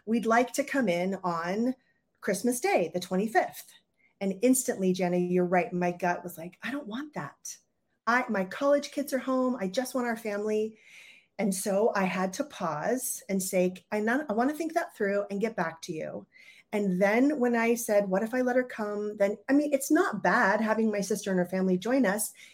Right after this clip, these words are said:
It takes away from time with my own family. And so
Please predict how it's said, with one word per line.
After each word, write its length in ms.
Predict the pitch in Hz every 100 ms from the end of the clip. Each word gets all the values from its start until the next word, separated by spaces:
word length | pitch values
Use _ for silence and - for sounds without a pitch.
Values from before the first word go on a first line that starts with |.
| _
It 160 | 247 -
takes 340 | - 254 -
away 360 | 233 214 226 262
from 460 | - 202 180 190 -
time 380 | 202 185 196
with 180 | 196 202
my 120 | 196
own 160 | 202 214
family. 380 | 302 359 269 196
And 100 | 190
so 320 | 196 185